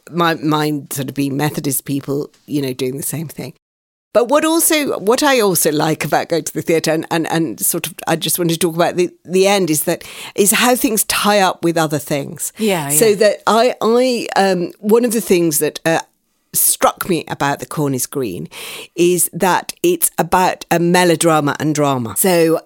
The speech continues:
Speaker 1: earlier in, uh, last week, I think, or maybe the week before, um, I've been to see, uh,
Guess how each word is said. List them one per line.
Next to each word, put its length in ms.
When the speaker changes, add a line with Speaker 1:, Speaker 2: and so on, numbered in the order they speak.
Speaker 1:
earlier 640
in, 560
uh, 540
last 320
week, 180
I 60
think, 240
or 60
maybe 220
the 100
week 160
before, 420
um, 240
I've 160
been 180
to 160
see, 580
uh, 240